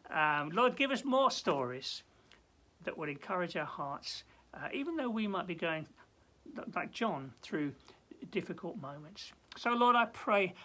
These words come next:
today, would you, uh, would you go with us, Lord? Uh, maybe there's some of us this morning need some encouragement. Well, I pray that this may have been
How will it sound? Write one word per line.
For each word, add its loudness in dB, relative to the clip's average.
today, 2
would -2
you, 2
uh, 2
would 0
you 4
go 8
with 6
us, 2
Lord? 6
Uh, 6
maybe 0
there's -2
some 2
of -2
us 0
this -4
morning 2
need -2
some -2
encouragement. -4
Well, 0
I 0
pray -2
that -4
this -2
may 0
have -10
been -4